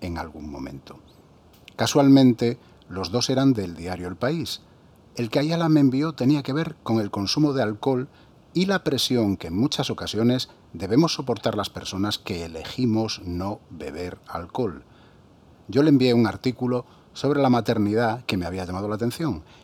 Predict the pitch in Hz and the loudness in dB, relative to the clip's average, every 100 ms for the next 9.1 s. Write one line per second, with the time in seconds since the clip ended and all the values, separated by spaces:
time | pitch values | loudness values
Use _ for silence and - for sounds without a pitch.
0 | - 117 123 131 147 - - 92 151 160 | -12 -6 -2 -2 -2 -4 -8 -4 0 0
1 | 165 - _ _ - 90 87 190 104 104 | -2 -6 _ _ -14 -12 -6 -4 -2 -4
2 | - - 82 - 73 80 78 71 65 65 | -10 -16 -14 -12 -12 -12 -12 -14 -18 -20
3 | _ _ _ _ _ - - 127 - 139 | _ _ _ _ _ -20 0 0 2 4
4 | 147 139 120 113 110 - 147 135 127 104 | 4 6 4 4 0 -2 2 4 2 2
5 | 101 101 107 120 - 98 104 107 101 104 | -2 -2 0 0 0 -2 0 0 0 -2
6 | 101 - 95 - 143 139 98 92 - 85 | -2 -6 -8 -2 2 2 0 -6 -10 -10
7 | - 120 123 117 107 120 104 - _ _ | -6 -4 -2 -4 -2 -2 -2 -6 _ _
8 | - 156 117 - - 67 - - - - | -2 0 0 -6 -10 -12 -14 -16 -16 -18